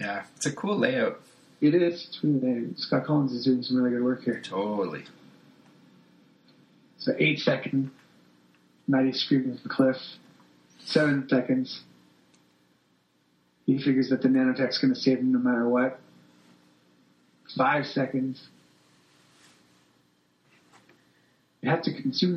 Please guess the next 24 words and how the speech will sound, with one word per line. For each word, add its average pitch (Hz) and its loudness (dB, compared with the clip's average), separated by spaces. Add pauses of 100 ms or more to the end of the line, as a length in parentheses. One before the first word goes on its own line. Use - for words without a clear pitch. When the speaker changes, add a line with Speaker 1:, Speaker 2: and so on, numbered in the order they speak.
Speaker 2:
the 143 -2
rest 156 0
of - -16
my 139 4
body 131 2
to - -10
produce 127 0
the 131 4
energy 127 0
necessary. 117 0
So - 2
yeah, 143 2
I 117 -8
guess 131 2
technically 147 -2
they 117 0
did 127 0
save 120 0
my 107 0
life." 107 -2 (640)
Speaker 1:
<laughs> - -6 (480)
Speaker 2:
So 131 2
the 127 0
nanobots 131 0